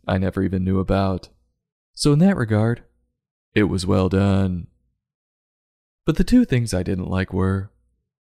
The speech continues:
her forcing this all to happen in one day, and ending it as a bedtime book. What a cheap way to end a book. It's about autumn. Figure it out. Have a snowflake come down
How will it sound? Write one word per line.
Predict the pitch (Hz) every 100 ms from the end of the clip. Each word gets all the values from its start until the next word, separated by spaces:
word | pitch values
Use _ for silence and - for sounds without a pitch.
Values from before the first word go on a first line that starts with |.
| _
her | - 254
forcing | 240 104 104 - 104
this | 98 -
all | 85 90
to | 95
happen | 92 92 101 104 127
in | - 90
one | 90 95 92
day, | 90 95 98 92 82 - _ _ _ _ _
and | 180 202 190 - _ _ _ _ _
ending | 277 254 175
it | 113
as | 101
a | 104
bedtime | 92 95 - 92 92
book. | 90 95 95 92 - _ _ _ _ _ _ _ -
What | 233 214
a |
cheap | - 98 98 92
way | 95
to | 95
end | 80 95
a | 90
book. | 101 101 98 92 - _ _ _ _ _ _
It's | 98 95
about | 85 95 101 - -
autumn. | 101 101 90 87 85 _ _ _ _ _ _
Figure | - 120 101 92
it | 92
out. | 98 95 92 - - _ _ _ _ _ _ _ _ -
Have | 156 147
a | 101
snowflake | 107 117 - 120 113
come | 117 113
down | 101 104 120 123